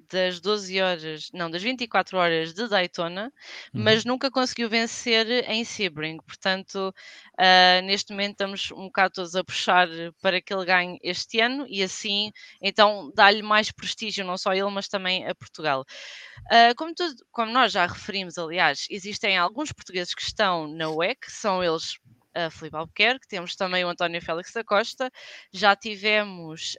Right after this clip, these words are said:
Speaker 1: ah, o Pedro Lamy, não sei se o João Barbosa chegou a estar na wec,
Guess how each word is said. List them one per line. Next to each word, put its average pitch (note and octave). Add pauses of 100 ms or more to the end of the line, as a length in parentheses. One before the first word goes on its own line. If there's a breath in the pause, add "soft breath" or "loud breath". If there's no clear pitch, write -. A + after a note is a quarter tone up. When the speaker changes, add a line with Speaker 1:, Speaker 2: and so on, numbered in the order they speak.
Speaker 1:
ah, E3
o E3+
Pedro E3
Lamy, F#3+ (800 loud breath)
não G3
sei G#3+
se -
o C4
João G#3
Barbosa E3+
chegou F#3+
a G3+
estar F#3+
na E3
wec, D3